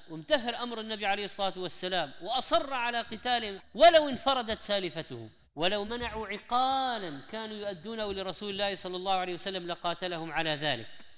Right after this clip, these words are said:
وعرض الأدلة على الصحابة ثبتهم الله به منذ أن ذكرهم بقوله تعالى: "إنك ميت وإنهم ميتون،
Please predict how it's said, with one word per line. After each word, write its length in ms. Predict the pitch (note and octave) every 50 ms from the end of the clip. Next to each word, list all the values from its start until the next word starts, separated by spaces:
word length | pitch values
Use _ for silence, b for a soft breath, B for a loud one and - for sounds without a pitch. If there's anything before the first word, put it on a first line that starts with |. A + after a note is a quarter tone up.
| - -
وعرض 1600 | C3 A#2 A2+ A#2 B2 C#3 D#3 F3 F#3+ G3 G3+ G#3 G3+ G3+ G3 F#3+ F3+ - - - - - - - _ - E3 A#3+ D4+ D4 C4 B3+
الأدلة 380 | A#3+ A3+ G#3 G3 A3+ A3 G#3
على 140 | F3+ E3+ F3
الصحابة 520 | D#3+ - - D#3 B2 C#3+ C3+ A#2 G#2 G#2+ - - - - - - - - _ _ _ _ _ _ _ _ -
ثبتهم 560 | E3 E3 D3 D#3+ A#3 A#3+ B3+ A#3 G#3+ G3+ G3+
الله 220 | G3+ G#3+ A3+ G#3 G3
به 180 | F3+ G#3 G3+
منذ 260 | G3+ A#3 C4 A#3+ G3+
أن 160 | A3+ G#3 G3+ F#3+
ذكرهم 480 | G3 F#3 - - A3+ A3+ A3 G3+ F#3+
بقوله 500 | F3 F3 - G#3+ G#3+ G3+ G3+ G3 F#3+ E3+ -
تعالى: 680 | - F#3 F#3 G3+ G#3+ A3 A3+ A3 A#3 A#3+ B3 B3+ C4 - - - - - - - - - - _ _ _ _ _ _ _ F3+
"إنك 340 | G3+ G#3+ G#3 G3+ F#3+ - F#3
ميت 400 | F#3 F#3+ G3+ G3+ G3 F#3 - F#3
وإنهم 600 | F3 E3+ F3 D3+ G3 F#3+ F#3 F3 E3 E3 E3 D#3
ميتون، 480 | D#3 D3+ C#3+ C3 - C3+ A#2 G2+ G2